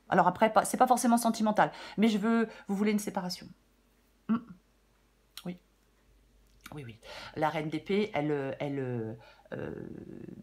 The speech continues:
elle tranche. Bien évidemment qu'elle tranche, la reine d'épée. Mais, euh, elle fait face aux difficultés.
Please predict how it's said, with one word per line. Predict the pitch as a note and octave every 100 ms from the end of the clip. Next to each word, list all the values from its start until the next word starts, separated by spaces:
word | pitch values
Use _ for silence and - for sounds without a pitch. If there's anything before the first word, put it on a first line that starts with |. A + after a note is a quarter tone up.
| -
elle | B2
tranche. | - B3 - - - _ _ _ _ _
Bien | C3+ C#3
évidemment | C3+ C3+ G3+ A#3
qu'elle | F#3+
tranche, | - D#3+ -
la | C#3+
reine | C#3+
d'épée. | C#3 B2+ A#2+ - - -
Mais, | D3+ E3 D3
euh, | C#3 C3+ D3+
elle |
fait | F3+ E3
face | E3+ -
aux |
difficultés. | D3+ - - B2+ - C4+